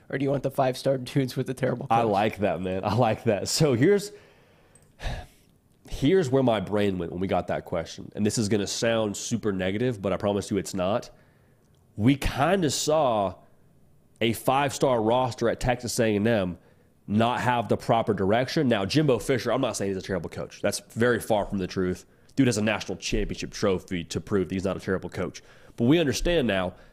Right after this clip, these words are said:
Speaker 2: that roster did not have the correct direction. Otherwise, Jimbo Fisher would still be the head coach. So I look to a roster full of three stars, a roster full of guys that are maybe late bloomers.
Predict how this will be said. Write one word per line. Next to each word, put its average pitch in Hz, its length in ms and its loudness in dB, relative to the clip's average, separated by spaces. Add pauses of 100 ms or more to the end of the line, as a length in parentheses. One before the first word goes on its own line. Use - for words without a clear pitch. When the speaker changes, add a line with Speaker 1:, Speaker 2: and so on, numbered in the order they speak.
(120)
Speaker 2:
that 123 240 0
roster 120 480 0
did 113 200 0
not 127 220 0
have 131 160 0
the 117 80 0
correct 127 280 0
direction. 113 460 0
Otherwise, 107 520 2
Jimbo 120 220 2
Fisher 127 240 0
would 110 120 0
still 131 180 0
be 120 80 4
the 110 80 -2
head 107 160 -2
coach. - 320 0 (400)
So - 160 2
I 135 60 2
look 170 260 0
to 147 200 4
a 117 60 2
roster 135 340 2
full 117 200 2
of - 80 -4
three 160 200 2
stars, 95 360 0
a 120 40 2
roster 135 320 2
full 123 180 0
of 110 80 0
guys 120 340 2
that 117 120 2
are 107 60 0
maybe 113 320 2
late 110 300 2
bloomers. 113 580 2